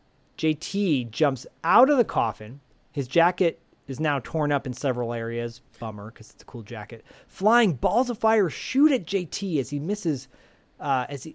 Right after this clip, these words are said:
as he nearly misses all of them. One ball of fire knocks him in the back, though. As he gets knocked over, a bunch of weapons get knocked over. The weapons, like, they're on one of those, um,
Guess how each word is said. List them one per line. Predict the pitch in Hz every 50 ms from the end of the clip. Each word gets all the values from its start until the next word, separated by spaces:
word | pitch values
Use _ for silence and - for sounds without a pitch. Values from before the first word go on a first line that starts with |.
| -
as | - 131 123
he | 143
nearly | 139 156 180 220 262 285 285 254 226 190
misses | 165 160 170 196 190 - 156 135
all | 147 - 143 143 151 160 147
of | 123 101
them. | 107 101 98 107 110 _ _ _ _ _ _ _ -
One | 143 151 196 233 240 214
ball | 233 220 214 208
of | 196 -
fire | - 175 160 156 156 147
knocks | 143 151 160 208 240 - -
him | 202 175 165
in | 151
the | 139
back, | 120 135 127 127 127 -
though. | 127 127 117 110 117 117 - - - - - -
As | - 156 151 -
he | - 233 226
gets | 214 185 - - 151
knocked | 139 131 123 120 -
over, | 143 131 127 135 143
a | 135
bunch | 143 139 120
of | 123 117 113 127
weapons | 160 185 220 - 165 135 123 -
get | - 131 117
knocked | 110 110 107 104 104 - -
over. | 107 104 98 104 123 151 165 _ _ _ _ _ _ _ _ _ _ _ _ -
The | 147 139 147 147 147 147 147 143 143 143 135 - - - - 127
weapons, | 135 165 180 208 - 240 208 185 170 143 - -
like, | 165 151 139 139
they're | - 156 156
on | 160 156 156
one | 160 160 156
of | 151
those, | 147 143 139 135 127 -
um, | 139 127 127 123 123 117 117 117 113